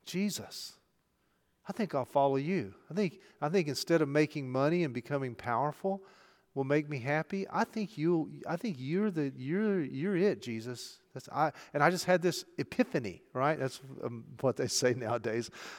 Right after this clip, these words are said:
I had an epiphany. I don't know what I had. I just know that I fell in love with Jesus, and I, and I said, "I'm gonna follow you."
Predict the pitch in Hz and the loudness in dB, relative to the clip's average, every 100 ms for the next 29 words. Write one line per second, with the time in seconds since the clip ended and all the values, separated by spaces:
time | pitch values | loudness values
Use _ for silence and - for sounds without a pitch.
0 | - 120 180 190 - 143 - 285 285 104 | -4 6 8 8 6 0 2 2 2 -2
1 | 90 - - - - - _ _ _ _ | -4 -8 -20 -20 -20 -20 _ _ _ _
2 | _ _ - - 302 190 160 151 127 113 | _ _ 4 10 12 12 10 10 8 6
3 | 202 220 - 170 208 180 - 156 151 143 | 6 6 6 2 2 0 2 6 8 8
4 | 143 - 160 151 147 131 120 196 226 - | 4 2 2 2 2 2 0 0 0 0
5 | 131 135 131 135 139 147 147 - 139 180 | -4 -2 -4 -2 0 0 0 0 0 0
6 | 240 180 - 131 185 190 120 104 | -2 -4 -4 -2 0 2 0 -4